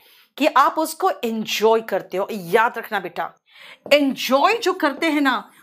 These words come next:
उसको हम लोग सेवर कहते हैं, यानी कि खा के एंजॉय करना। ऐसे एंजॉय करने की बात नहीं हो रही है, ठीक है? सेवर करते हैं,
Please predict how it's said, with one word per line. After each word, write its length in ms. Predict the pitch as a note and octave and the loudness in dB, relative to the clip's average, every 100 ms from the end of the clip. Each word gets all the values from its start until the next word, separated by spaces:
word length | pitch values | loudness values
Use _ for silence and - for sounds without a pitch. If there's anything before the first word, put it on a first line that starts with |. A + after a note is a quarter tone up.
| _ - | _ -2
उसको 340 | C#4 - F4+ | -2 2 0
हम 280 | D#4 C4 B3 | 2 0 2
लोग 560 | B3 C#4+ C#4 - - - | 4 2 0 -10 -20 -8
सेवर 680 | - - D4+ C#4+ C4+ D4+ D4 | -4 -2 2 2 2 2 0
कहते 400 | C#4 A#3+ A#3 A3 F3 | -2 -6 -4 -6 -6
हैं, 280 | F3+ - _ _ _ _ G#3+ | -10 -14 _ _ _ _ 0
यानी 280 | B3+ C#4 | 2 2
कि 140 | D4 E4 - | -2 -6 -6
खा 380 | - B3 D#4 G4 | -2 4 4 4
के 140 | G#4 E4 | 2 2
एंजॉय 440 | D4 B3+ A#3+ G3+ | 0 -2 0 0
करना। 400 | G3+ E3+ D#3+ - - _ - - A3 | -2 -8 -8 -14 -14 _ -20 -2 2
ऐसे 340 | C4 C4+ F4 | 4 6 6
एंजॉय 400 | E4+ D4 D#4+ D#4+ | 4 4 4 4
करने 260 | D#4+ D4+ D#4 | 2 2 0
की 120 | D#4 | 2
बात 280 | B3+ C#4+ D4 | 4 4 0
नहीं 140 | D4+ E4 | -2 2
हो 100 | D#4+ | 2
रही 200 | D4 B3 | 2 0
है, 140 | E3+ - _ _ _ _ _ _ _ _ _ | -2 -6 _ _ _ _ _ _ _ _ _
ठीक 220 | - G#3 D4 | -4 0 0
है? 220 | F#4 G4 - - | 0 -4 -14 -8
सेवर 580 | - - C#4 C4 C#4 | -6 2 2 4 2
करते 260 | C4+ G#3 - | 2 -6 -6
हैं, 180 | E3 | -12